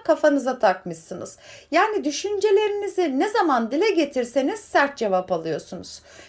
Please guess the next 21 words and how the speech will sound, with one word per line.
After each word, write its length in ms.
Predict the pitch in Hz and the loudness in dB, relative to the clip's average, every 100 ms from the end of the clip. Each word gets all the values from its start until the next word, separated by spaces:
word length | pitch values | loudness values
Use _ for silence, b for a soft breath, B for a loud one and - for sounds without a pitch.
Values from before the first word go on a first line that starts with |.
| - | 0
Şimdi 260 | 381 370 | 2 4
ben 220 | 370 370 | 4 4
burada 280 | 349 330 427 | 2 0 -2
kolektife 640 | - 294 277 294 320 339 | 4 4 4 -2 -4 0
niyet 300 | 311 302 302 | 2 2 2
baktığım 400 | 285 285 - 466 | 0 0 0 0
için 340 | 339 - 208 185 | 0 -2 -6 0
belki 380 | 285 302 294 233 | 2 2 2 0
bu 280 | 320 302 - | 2 2 0
kimle 360 | - 403 370 240 | 0 2 2 0
konuştuğunuzda 840 | 240 214 202 - 208 196 190 190 B B B - | -2 -4 -6 -4 -4 -4 2 2 B B B -4
sert 320 | 403 370 - | 2 2 2
cevap 320 | 262 220 220 | 2 2 2
alıyorsanız 640 | 359 247 190 262 349 453 - | 0 0 0 -2 -4 -6 2
ona 320 | 311 330 392 | 4 6 6
da 240 | 240 175 - | 4 2 2
uyarlayarak 800 | 320 330 262 214 190 165 - - | 4 4 4 4 4 4 0 0
dinleyebilirsiniz. 1000 | 330 339 285 403 262 202 185 - - - B B B B B | 2 2 2 0 0 -2 -4 -12 -14 -16 B B B B B
Evet, 360 | - 466 330 | 4 6 6
e, 240 | - 254 262 | 4 4 4
burada 520 | 381 466 311 330 453 | 2 4 4 4 2